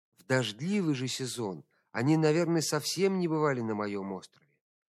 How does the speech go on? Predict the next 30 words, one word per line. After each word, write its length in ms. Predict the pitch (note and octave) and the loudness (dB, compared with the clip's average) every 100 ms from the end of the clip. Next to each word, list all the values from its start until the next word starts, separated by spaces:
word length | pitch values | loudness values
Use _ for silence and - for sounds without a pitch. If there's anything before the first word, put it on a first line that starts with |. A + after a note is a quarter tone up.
| _ _ | _ _
Вероятно, 540 | - A#2+ C3 C#3+ C#3+ C3+ | -6 -2 2 2 0 0
не 160 | C#3 C3+ | 2 0
отваживались 720 | B2+ B2 E3+ C3+ C3+ C3 A#2+ | 0 0 0 0 -2 -2 -4
выходить 460 | B2 C3+ C3+ D3 A#2+ | -6 -4 -4 -4 -4
из 180 | A2 | -8
дома, 320 | G#2 F3 F3+ C#3+ | -2 0 2 0
по 160 | A#2 | -2
крайней 420 | - C#3+ D#3+ C#3 | -2 -2 0 0
мере, 440 | B2+ D#3 D#3+ D3 - _ _ _ | 0 0 0 -4 -8 _ _ _
так 220 | - C3 A#2+ | -6 -6 -4
далеко. 480 | C3 C3+ - D#3+ _ _ _ _ _ _ _ _ | -6 -8 -14 -20 _ _ _ _ _ _ _ _
Тем 280 | - D3 B2+ | 2 4 4
не 100 | B2 | 0
менее, 480 | A#2+ F3+ F3+ D3 G#2+ | 2 2 2 2 -2
все 240 | - D3+ | -4 -4
эти 160 | D3 C#3 | -2 -4
пятнадцать 640 | B2+ C3 C#3+ D#3+ D3 A#2+ A#2+ | -10 -4 0 0 0 -10 -4
месяцев 680 | D#3 G3 - A#2+ - A2 _ _ _ | 0 0 0 -8 -10 -12 _ _ _
я 180 | C3 D3+ | 0 2
не 140 | D#3 | 0
знал 280 | C3 E3+ E3 | 0 0 0
покоя, 580 | - C#3+ - E3+ G3 E3 | 0 -4 -2 0 2 2
ежеминутно 1000 | C3+ B2+ A#2+ D#3 D3 D#3+ F#3 D3 C#3+ | 0 -2 0 2 2 2 -2 0 0
ожидая, 640 | C3+ B2+ C3 F#3 F#3 C3+ A2+ _ _ | 0 -4 0 2 2 0 -4 _ _
что 260 | - - C#3 | -6 -4 0
ко 180 | C#3 | 0
мне 280 | C3 D3 F#3 | 0 2 2
нагрянут 720 | D3 C3 A#2+ D3 F#3 E3+ D3 | 2 0 0 2 2 0 -2
незваные 600 | C3+ C3 C#3 D#3+ C3 B2+ | -4 -2 0 0 0 -4
гости 600 | A2 E3+ F#3 - C3+ D3 | -2 0 0 0 -6 -6